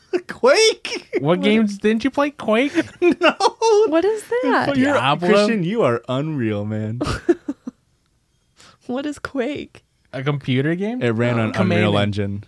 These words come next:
Speaker 2: Command and Conquer is what you guys played.
Speaker 1: So, yeah, absolutely multiple cheatings, potentially.
Speaker 3: I don't think she's the asshole for taking a D N A test, especially if it's something
Speaker 1: No.
Speaker 3: that she's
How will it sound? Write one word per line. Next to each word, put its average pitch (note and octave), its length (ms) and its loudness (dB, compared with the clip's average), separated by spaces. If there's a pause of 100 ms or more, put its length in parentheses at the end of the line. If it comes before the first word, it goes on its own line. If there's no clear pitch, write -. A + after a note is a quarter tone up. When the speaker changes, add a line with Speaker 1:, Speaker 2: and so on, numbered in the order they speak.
Speaker 2:
Command C3+ 340 -4
and G2 120 -8
Conquer A#2+ 460 -6
is F#2+ 140 -10
what F#2 100 -10
you F2 100 -12
guys E2 260 -14
played. - 260 -10
Speaker 1:
So, G3+ 260 2
yeah, A3+ 240 4 (120)
absolutely D#3+ 760 2 (760)
multiple G3+ 500 0
cheatings, G#2 580 0
potentially. G2 800 -6
Speaker 3:
I E4+ 120 0
don't G#4 220 -4
think D4 160 -4
she's C4+ 200 -4
the G#3+ 140 -2
asshole G#3+ 320 0
for G#3+ 160 -6
taking G#3+ 360 -6
a G3+ 40 -6
D G3+ 160 -10
N F#3+ 80 -10
A F#3+ 100 -8
test, - 320 -8
especially A3+ 380 -4
if G#3 80 0
it's B3+ 120 4
something G2 280 2
Speaker 1:
No. G2 60 -2
Speaker 3:
that - 60 -6
she's A3 300 -4